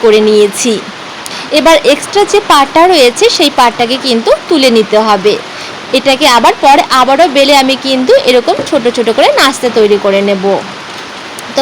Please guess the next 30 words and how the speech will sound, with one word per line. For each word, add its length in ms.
বন্ধুরা 320
আমাদের 280
এখানে 200
এত 120
বৃষ্টি 280
হচ্ছে, 340
মানে 120
ভয়েস 260
দিতে 260
পারছি 420
না, 60
জানি 220
না 140
তোমরা 260
শুনতে 320
পাচ্ছ 220
কি 160
না। 60
তো 100
আমি 180
খুব 100
চিৎকার 360
করে 220
করে 140
কিন্তু 180
বন্ধুরা 260
কথা 240
বলছি। 360
যাই 240
হোক, 120